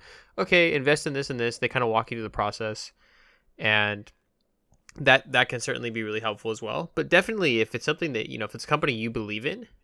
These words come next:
like, I, I did this in, um, my senior year of high school. I think Google was four hundred dollars a share. And I was like,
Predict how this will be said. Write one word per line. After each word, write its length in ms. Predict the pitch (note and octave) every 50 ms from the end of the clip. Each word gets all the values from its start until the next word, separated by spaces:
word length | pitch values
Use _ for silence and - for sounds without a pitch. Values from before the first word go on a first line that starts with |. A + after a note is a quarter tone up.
| _ _ -
like, 80 | A#2+ B2
I, 140 | B2 A#2+ -
I 60 | B2+ C3
did 160 | C#3 D#3 C#3+
this 180 | C3+ - -
in, 240 | C3 A2 G#2+ G#2+ G#2+ - - - - - - - - - - -
um, 360 | G#2+ G2+ F#2+ - - - C#3 - _ _ _ _
my 100 | - B2
senior 340 | A2+ - - - B2+ B2 B2
year 160 | A#2 A2+ G#2+
of 80 | G#2+ -
high 160 | - A2 A2 A2+
school. 260 | - - - G#2+ G#2
I 60 | A2+
think 200 | - A#2 G#2+ G#2
Google 320 | A2+ A2 A2 A2+ A2 G#2+
was 320 | G#2 G#2+ G#2 A2 - - - _ _ _ _ _ _ _ _ _ _ _
four 280 | - - - A#2+ A#2
hundred 160 | B2+ B2 A#2
dollars 240 | A2+ A2 G#2+ A2 A2
a 60 | A#2
share. 440 | A#2 - - A2+ - G1+ - - - _ _ _ _ _ _ _ _ _ _ _ _ _
And 120 | - - B2
I 60 | A#2+
was 120 | B2 B2 A#2
like, 140 | A2+ -